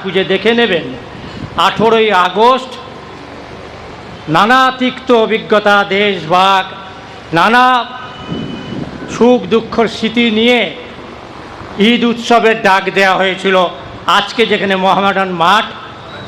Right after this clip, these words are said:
সেই মোহামেডান মাঠে পাঁচ, পাঁচ লক্ষ মানুষ, হিন্দু মুসলমান মিলিয়ে পাঁচ লক্ষ মানুষ উপস্থিত হয়েছিলেন। এবং জাতির জনক মহাত্মা গান্ধী সেই সময়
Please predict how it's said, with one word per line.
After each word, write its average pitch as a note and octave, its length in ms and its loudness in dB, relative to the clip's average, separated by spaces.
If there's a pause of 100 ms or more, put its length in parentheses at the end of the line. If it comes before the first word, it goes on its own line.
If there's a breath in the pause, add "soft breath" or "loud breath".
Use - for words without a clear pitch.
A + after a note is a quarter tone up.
সেই G#3+ 240 4
মোহামেডান G3+ 680 2
মাঠে F#3+ 560 2 (1800)
পাঁচ, G3 320 2 (160)
পাঁচ G3+ 260 4
লক্ষ B3 380 2
মানুষ, G#3 520 2 (100)
হিন্দু G3+ 360 2
মুসলমান F#3+ 600 2
মিলিয়ে A3 420 2 (400 loud breath)
পাঁচ G#3 260 4
লক্ষ A#3+ 380 2
মানুষ G3+ 480 0
উপস্থিত F#3 500 0
হয়েছিলেন। F3 520 0 (1500)
এবং A3 260 4
জাতির G#3+ 560 2
জনক A#3+ 360 2
মহাত্মা A3 560 2
গান্ধী G3+ 440 0 (1000)
সেই G#3 160 4
সময় G#3+ 300 2